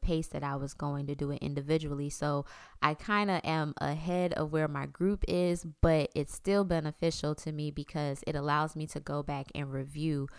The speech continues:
with them on the weeks that they're on. But, um,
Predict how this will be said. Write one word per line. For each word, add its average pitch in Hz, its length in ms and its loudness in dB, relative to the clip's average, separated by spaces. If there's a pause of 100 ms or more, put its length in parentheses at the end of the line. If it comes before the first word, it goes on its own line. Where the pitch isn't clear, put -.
(260)
with 147 380 2
them 147 380 0
on 139 160 0
the 139 120 0
weeks 143 260 -4
that 139 240 -4
they're 143 260 -2
on. - 300 -6 (460)
But, 170 280 4
um, 156 300 2